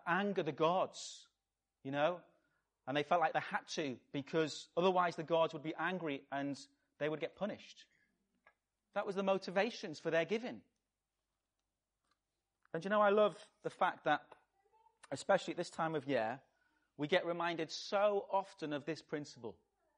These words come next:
of giving and giving generously. Every time that we pass a field, we get to see in creation,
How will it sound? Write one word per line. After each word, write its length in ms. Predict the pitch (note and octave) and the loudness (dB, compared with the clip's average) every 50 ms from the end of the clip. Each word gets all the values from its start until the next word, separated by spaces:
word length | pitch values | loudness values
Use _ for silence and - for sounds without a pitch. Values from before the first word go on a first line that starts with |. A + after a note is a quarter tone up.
| _ _ _ _ _ _ - | _ _ _ _ _ _ -10
of 100 | A#2+ A2+ | -10 -6
giving 300 | - C#3 B2 A#2 A2 G2 F2+ - _ _ _ _ _ _ _ _ _ _ _ _ _ _ | -4 -4 -4 -4 -6 -8 -12 -16 _ _ _ _ _ _ _ _ _ _ _ _ _ _
and 100 | - C3 | -10 -2
giving 240 | B2 C#3+ C3+ C3+ C3 | 0 0 0 0 0
generously. 540 | A#2+ C#3 C3+ C3 C3 B2+ - - A#2+ A#2 A#2 - | 2 2 2 2 2 -2 -6 -6 -8 -10 0 2
Every 320 | F#3 A3 G#3+ G3 B3 A#3+ | 2 2 4 2 -2 -4
time 280 | A#3+ - A3 G#3 G#3 G3+ | -4 -2 -2 -2 -2 -2
that 80 | F#3 | -2
we 80 | F3+ F#3 | -2 -4
pass 260 | - - G3 F#3 - | -2 -4 -4 -4 -4
a 60 | G3 | -8
field, 480 | E3+ - - F#3 F3 D#3+ C#3 B2+ - - - _ _ _ _ _ _ _ | -8 -4 -2 0 2 2 0 0 -4 -10 -18 _ _ _ _ _ _ _
we 100 | C#3+ D3 | -4 0
get 220 | C#3+ E3+ E3+ D#3+ | 2 2 0 0
to 80 | - E3 | -4 -12
see 360 | - - - F#3+ F#3 F3+ F3 - | -14 -10 -8 -6 -4 -4 -4 -4
in 120 | D#3+ D#3+ | -6 -6
creation, 680 | D3 - - F3 D#3 D#3 D3+ D#3 - - - C3+ A2 | -8 -10 -8 -2 0 0 0 0 -2 -6 -6 -8 -8